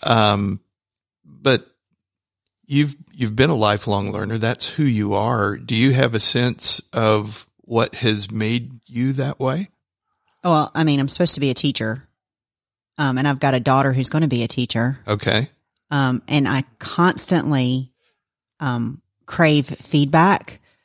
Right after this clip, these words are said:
Speaker 2: I think when I meet people, um, because of emotional intelligence, if I can't pick up on it myself, if I've, um, either done something well or I've not done something well,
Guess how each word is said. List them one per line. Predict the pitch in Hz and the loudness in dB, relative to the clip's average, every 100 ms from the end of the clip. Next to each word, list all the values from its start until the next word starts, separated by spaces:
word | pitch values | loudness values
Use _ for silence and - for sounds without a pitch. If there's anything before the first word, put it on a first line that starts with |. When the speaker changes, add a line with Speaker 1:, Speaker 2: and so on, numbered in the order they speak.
| _ _ - | _ _ -6
Speaker 2:
I | 143 | 0
think | 156 | 0
when | 151 143 | 2 2
I | |
meet | 135 139 - | 2 0 0
people, | 151 131 131 123 123 _ _ _ _ _ - | 0 0 2 0 -2 _ _ _ _ _ -6
um, | 135 127 123 - - | -4 -4 -6 -12 -6
because | 139 - 143 | -4 0 0
of | 135 | 0
emotional | 131 131 135 - 143 | 0 0 2 2 2
intelligence, | 123 123 151 143 131 131 117 - - - | 0 0 2 2 2 0 -2 -4 -8 -6
if | - 131 | -4 0
I | 139 | 2
can't | - - - 160 156 - - - | 0 -2 2 4 4 0 -8 -4
pick | 156 143 | -2 0
up | 143 - | 0 2
on | 143 160 | 4 4
it | - | 2
myself, | 127 123 - 131 143 170 - - | 0 0 0 2 2 0 -6 -10
if | - 131 135 | -4 -2 2
I've, | 123 120 - - - _ _ | 2 2 -4 -20 -20 _ _
um, | 143 120 113 117 _ _ _ _ - | -4 -2 -4 -10 _ _ _ _ -4
either | 139 131 | -2 0
done | 135 | 0
something | 131 131 131 | 0 0 0
well | 131 147 156 151 - | 2 4 4 4 2
or | 131 120 - | 0 -2 -4
I've | 127 120 - _ | -4 -4 -8 _
not | - 135 139 127 | -6 -2 0 2
done | 131 | 2
something | 123 123 117 123 | 4 2 4 2
well, | 123 123 123 123 | 4 4 2 -2